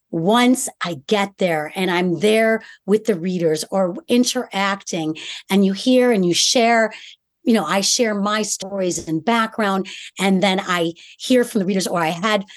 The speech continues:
someone who was a painter, or their family's painting was Nazi looted art, or very cool, interesting connections happen, and I meet new friends and make contacts that way. That's been exciting. I love doing events with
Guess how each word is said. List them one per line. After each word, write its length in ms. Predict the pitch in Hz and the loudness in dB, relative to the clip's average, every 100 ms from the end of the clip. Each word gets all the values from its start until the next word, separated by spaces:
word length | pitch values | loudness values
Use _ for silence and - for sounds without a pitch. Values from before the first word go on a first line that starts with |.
| - | -8
someone 340 | - 247 214 202 | -2 2 2 2
who 100 | 202 | 0
was 220 | 196 - - - | 0 -4 -12 -8
a 100 | 196 | -8
painter, 520 | - - 254 247 226 175 | -6 -2 0 2 0 -2
or 60 | |
their 120 | 196 | -2
family's 520 | 190 - 262 247 202 - | -4 -2 0 2 0 -4
painting 560 | - 175 165 170 147 - - - | -6 -6 -4 -4 -6 -8 -12 -4
was 360 | 190 202 185 170 - | 2 4 4 0 2
Nazi 420 | 208 190 185 214 | 2 2 0 -2
looted 180 | 190 185 | -2 -2
art, 300 | 180 170 - - - | -2 -4 -4 -12 -8
or 220 | - 202 196 | 0 0 2
very 380 | 170 - 262 - | 2 2 2 -2
cool, 420 | - - 254 247 - | -6 2 4 4 2
interesting 580 | 226 - 226 - 226 202 - - - | 0 0 -4 0 -2 -2 -10 -14 -2
connections 640 | 220 190 190 - 202 170 | 2 2 2 0 0 0
happen, 480 | - 175 160 175 160 - - - | -2 -2 -2 -2 -4 -4 -14 -2
and 80 | 185 | 2
I 80 | 175 | 4
meet 320 | 214 220 - - | 2 0 -10 -4
new 180 | 196 233 | 2 4
friends 440 | 240 226 185 180 180 | 4 2 2 2 2
and 100 | 175 | 4
make 240 | 214 214 | 2 0
contacts 640 | - 208 196 196 160 - | -2 0 0 0 -4 -4
that 220 | - 175 170 | -2 -2 -2
way. 180 | 160 156 - - - | -2 -4 -12 -16 -2
That's 380 | 202 202 202 | 0 2 -2
been 120 | - 196 | -2 -2
exciting. 600 | 190 - 180 165 151 151 - - - - | -2 -2 0 0 -2 -8 -14 -20 -16 -4
I 120 | 196 | 0
love 580 | 190 202 214 220 214 202 202 _ - | 2 2 4 4 2 0 -8 _ -2
doing 260 | 220 208 | 2 2
events 500 | 185 156 175 190 190 | 0 0 0 0 -2
with 140 | 190 | -4